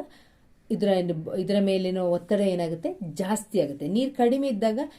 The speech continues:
ಈ ಬಲೂನಿನ ಮೇಲೆ ಅಷ್ಟೇನು ದೊಡ್ಡ ಒತ್ತಡ ಉಂಟಾಗೋದಿಲ್ಲ. ಅದನ್ನೇ ಹೇಳಿದ್ದಾರೆ, ಆ, ನೀರಿನಿಂದ ಉಂಟಾಗುವ ಒತ್ತಡ ಯಾವುದರ? ನೀರಿನ ಎತ್ತರವನ್ನು ಅವಲಂಬಿಸಿದೆ, ನೀರು ಎಷ್ಟಿದೆ ಅಂತ ಹೇಳೋದನ್ನು ಅವಲಂಬಿಸಿದೆ.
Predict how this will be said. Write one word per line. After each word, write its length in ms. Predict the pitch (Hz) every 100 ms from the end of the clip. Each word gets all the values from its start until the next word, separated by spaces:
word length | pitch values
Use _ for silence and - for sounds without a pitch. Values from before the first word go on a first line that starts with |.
| _ 240
ಈ 80 |
ಬಲೂನಿನ 520 | 196 220 226 233 226 226
ಮೇಲೆ 220 | 220 214
ಅಷ್ಟೇನು 380 | 202 - 202 175
ದೊಡ್ಡ 180 | 160 220
ಒತ್ತಡ 360 | 220 - 185
ಉಂಟಾಗೋದಿಲ್ಲ. 560 | 175 156 156 147 147 139
ಅದನ್ನೇ 300 | 147 202 220
ಹೇಳಿದ್ದಾರೆ, 420 | 185 156 147 220 - - - - - - -
ಆ, 240 | 190 175 165
ನೀರಿನಿಂದ 680 | 170 208 254 269 269 262 269
ಉಂಟಾಗುವ 560 | 214 202 208 190 185
ಒತ್ತಡ 380 | - - - 147 208 202
ಯಾವುದರ? 420 | 170 196 202 202 196
ನೀರಿನ 680 | 190 180 196 226 247 247 233 277 285 175
ಎತ್ತರವನ್ನು 680 | 180 - - 247 214 202
ಅವಲಂಬಿಸಿದೆ, 460 | 196 175 160 156 160
ನೀರು 280 | 170 208 196
ಎಷ್ಟಿದೆ 460 | 156 - 226 208
ಅಂತ 180 | 214 202
ಹೇಳೋದನ್ನು 380 | 190 165 156 190
ಅವಲಂಬಿಸಿದೆ. 640 | 185 160 147 143 - 147